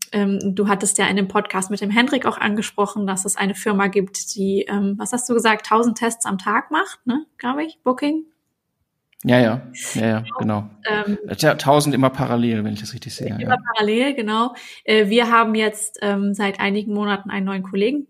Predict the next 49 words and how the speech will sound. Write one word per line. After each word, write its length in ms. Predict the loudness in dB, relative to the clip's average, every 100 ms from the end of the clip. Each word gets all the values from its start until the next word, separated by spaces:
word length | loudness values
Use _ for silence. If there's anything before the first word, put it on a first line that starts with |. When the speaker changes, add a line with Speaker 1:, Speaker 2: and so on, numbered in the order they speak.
| _
Speaker 1:
der 180 | -6 -2
auch 140 | -4
von 180 | -4 -6
Booking 300 | -4 -4 -2
<laughs> 140 | -2 0
kommt 220 | -2 4 4 4 0 -6 -6 -8 -6 -6 -6
und 160 | -4 2
der 120 | 4
das 200 | 4 2
gerade 320 | 2 2 4
alles 380 | 2 2 0 0
sehr 280 | 4 6 6
schön 440 | 4 4 4 2
strukturiert 580 | -2 -6 -6 -4 -2 -2
und 100 | -4
ordnet 360 | -2 -2 -2 -6
für 160 | -6 -6
uns, 220 | -6 -4
dieses 260 | -4 -4
Thema 300 | -6 -4 -4
Testen. 580 | -4 -6 -8 -6 -6 -6 -14 -16 -14 -14 -16 2
Ähm, 300 | 4 6 4
deswegen 260 | 2 0
kann 220 | 2 2
ich 120 | 2 2
gar 160 | 2
nicht 180 | 2 0
so 80 | 0
sagen, 520 | 2 4 2 0 -2
ähm, 220 | -6 -4 -2
wie 220 | -2 -2
präsent 360 | -2 0 0
ist 120 | 0 -4
das 160 | -4
Thema, 320 | -2 0 2
weil 120 | 2 2
es 140 | 0
gerade, 320 | -2 -2 0
also 240 | -2 0 0
weil 140 | 0
es 100 | 0
in 80 | 2
jedem 240 | 2 2
Bereich 280 | 2 2 2
für 60 | -2
uns 140 | 0
sehr 160 | 0 0
präsent 460 | -2 -6 -6 -8
ist. 320 | -8 -6 -8